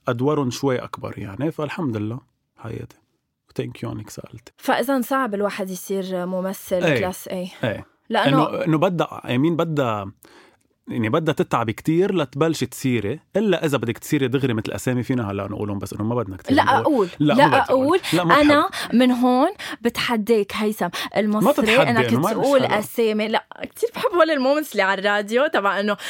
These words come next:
Speaker 2: بتحديك هيثم المصري
Speaker 1: بحس حالي
Speaker 2: تقول
Speaker 1: مي
Speaker 2: اسم.
Speaker 1: حريري، بس قولي لي بتحداك.
Speaker 2: قول اسم.
Speaker 1: أنا كتير بحس حالي مي حريري، بدي أشبيك بالمي.
Speaker 2: قول اسم. آخر سؤالين.
Speaker 1: تفضلي.
Speaker 2: آه، السؤال الأول بقول، ب-، بقول لك أعطيني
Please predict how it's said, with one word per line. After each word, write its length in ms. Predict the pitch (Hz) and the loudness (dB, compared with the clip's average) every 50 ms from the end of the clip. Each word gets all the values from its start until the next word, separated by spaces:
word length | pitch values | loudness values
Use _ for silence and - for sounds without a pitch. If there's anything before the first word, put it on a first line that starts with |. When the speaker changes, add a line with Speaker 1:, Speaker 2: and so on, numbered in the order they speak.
| - - | -10 0
Speaker 2:
بتحديك 720 | 220 269 - - - - 302 247 240 285 330 370 - - | 0 2 2 2 0 0 0 0 2 0 0 0 -2 -4
هيثم 340 | 285 277 285 285 - 269 233 | 0 0 0 0 0 -2 -2
المصري 180 | 226 220 220 214 | 0 -2 0 -2
Speaker 1:
بحس 120 | 165 220 | 0 0
حالي 180 | 214 - 208 202 | 0 2 4 4
Speaker 2:
تقول 100 | 185 180 | 4 4
Speaker 1:
مي 20 | 180 | 4
Speaker 2:
اسم. 60 | - - | 2 2
Speaker 1:
حريري، 320 | 123 123 139 147 147 143 | 2 2 2 2 4 2
بس 140 | 117 - - | 0 0 -2
قولي 180 | 127 110 123 | 0 0 0
لي 100 | 120 117 | 0 0
بتحداك. 460 | 104 - - - 101 101 104 117 110 - | -2 -4 -6 -8 -6 -4 -2 -4 0 2
Speaker 2:
قول 240 | 269 302 311 269 | 2 2 2 2
اسم. 360 | - - 220 - - 196 170 175 - _ | 0 -4 -6 -8 -6 -8 -10 -10 -8 _
Speaker 1:
أنا 80 | 127 113 | -6 -4
كتير 160 | - - 160 | -2 -2 -4
بحس 200 | - - - - | -2 -4 -10 -8
حالي 160 | - 135 123 | -6 -4 -4
مي 100 | 117 117 | -2 -4
حريري، 280 | 110 - 117 110 123 120 | -4 -4 -4 -4 -4 -4
بدي 260 | 107 101 104 - - - - | -4 -6 -6 -8 -8 -8 -10
أشبيك 320 | 110 - - - - - - | -12 -10 -8 -12 -12 -8 -8
بالمي. 300 | - 101 101 101 101 101 - - - - - | -6 -6 -6 -6 -8 -10 -12 -18 -14 -4 -2
Speaker 2:
قول 160 | 277 285 - | -2 0 0
اسم. 320 | - 220 - - 190 185 180 - _ - - - - - - - _ _ _ - | -4 -6 -6 -8 -8 -8 -8 -12 _ -20 -20 -20 -20 -20 -20 -20 _ _ _ -4
آخر 220 | 262 269 - 254 | -4 -2 -2 -6
سؤالين. 600 | 233 - - 180 135 196 196 185 170 170 185 - | -6 -4 -4 -4 -2 -2 -2 -4 -6 -6 -8 -10
Speaker 1:
تفضلي. 400 | - - - - - 131 131 117 - _ _ _ _ 214 | -10 -10 -10 -8 -8 -10 -10 -12 -16 _ _ _ _ 0
Speaker 2:
آه، 320 | 220 220 214 214 - - | 0 2 0 0 0 -2
السؤال 380 | 226 220 - 269 - 240 277 269 | -4 -4 -2 -2 0 2 2 2
الأول 380 | 254 - - 233 240 233 226 | 0 2 0 0 2 0 0
بقول، 640 | 208 214 - 190 240 233 226 226 220 214 214 208 202 | 0 0 -2 0 -2 -2 -4 -2 -2 -2 0 0 -2
ب-، 380 | 196 190 208 - 104 127 190 196 | -2 -2 -4 -2 -2 -4 -4 -2
بقول 380 | 208 226 - - 339 311 247 202 | -2 0 0 2 2 2 2 2
لك 400 | 190 196 220 226 - - - 247 | 2 0 0 -2 -6 -8 -4 -2
أعطيني 520 | 220 208 208 208 - - 294 294 277 254 | 0 0 0 -2 -4 -2 0 0 0 0